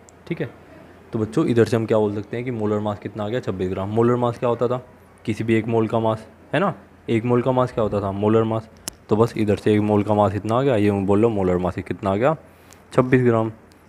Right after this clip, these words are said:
तो इधर से हमारा मोलर मास of gas कितना आ गया बच्चों, ट्वेंटी सिक्स ग्राम, ठीक है।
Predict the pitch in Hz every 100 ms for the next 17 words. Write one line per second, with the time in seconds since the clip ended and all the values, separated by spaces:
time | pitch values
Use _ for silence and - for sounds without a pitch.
0 | - 101 101 104 101 104 101 101 101 98
1 | 101 101 92 101 - 98 101 95 - 113
2 | 107 98 107 113 - 110 107 - - -
3 | - - 151 139